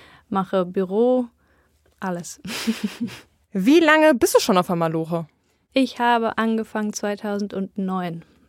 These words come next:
Speaker 2: Was liebst du an deinem Job?
Speaker 1: Die Vielseitigkeit. Man kann kreativ sein, handwerklich, man kann mit dem Kopf arbeiten, alles zusammen.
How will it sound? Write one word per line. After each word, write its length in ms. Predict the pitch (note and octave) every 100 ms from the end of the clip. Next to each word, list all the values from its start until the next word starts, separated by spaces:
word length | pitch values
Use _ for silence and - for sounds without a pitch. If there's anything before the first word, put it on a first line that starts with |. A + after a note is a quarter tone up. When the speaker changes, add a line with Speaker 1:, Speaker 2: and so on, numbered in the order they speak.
| _ _ _ _ _
Speaker 2:
Was 480 | F3+ G3 G3+ - -
liebst 320 | E3+ D4 -
du 60 | G#3
an 100 | F3+
deinem 180 | E3+ E3
Job? 260 | D#3+ - _ _ _ _ _ _ _
Speaker 1:
Die 120 | A#3
Vielseitigkeit. 1040 | A3 A#3+ G#3 F3+ - F#3+ - G3 F3+ F3+ -
Man 160 | G#3 F#3+
kann 220 | G3+ F#3
kreativ 500 | - F#3 F#3+ C#4 B3+
sein, 400 | - G#3+ G#3+ G3
handwerklich, 800 | A3 A3+ G3+ F#3+ G3 G3 - - _ -
man 120 | F#3+
kann 160 | G3+ G3
mit 140 | F3+
dem 100 | F3+
Kopf 260 | - A3+ F#3+
arbeiten, 600 | F#3 F#3 F#3 - F#3+ -
alles 280 | G#3 G3 -
zusammen. 360 | - F#3+ F#3